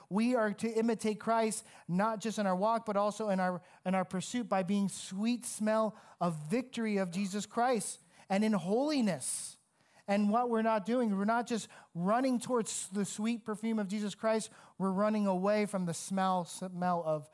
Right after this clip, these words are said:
of sin and of death and of that rot, right? That's why in Colossians three it says, "Do not lie to each other, since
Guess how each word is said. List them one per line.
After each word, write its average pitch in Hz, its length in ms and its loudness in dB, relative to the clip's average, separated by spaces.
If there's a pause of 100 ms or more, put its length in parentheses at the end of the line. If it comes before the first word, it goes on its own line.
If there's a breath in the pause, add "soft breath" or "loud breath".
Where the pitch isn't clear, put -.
(380 soft breath)
of 127 100 -16
sin 185 380 0
and 151 180 -4
of 139 100 -8
death 175 280 2
and 156 100 -2
of 147 100 -4
that 156 200 -2
rot, 156 420 0
right? 170 360 0 (600 soft breath)
That's 180 220 -2
why 214 120 2
in 202 60 2
Colossians 202 560 0
three 214 220 -4
it 175 100 -4
says, 190 380 -2 (520 soft breath)
"Do 165 160 0
not 220 260 2
lie 196 200 4
to 202 140 -2
each 180 180 -4
other, 160 220 0
since 190 360 -4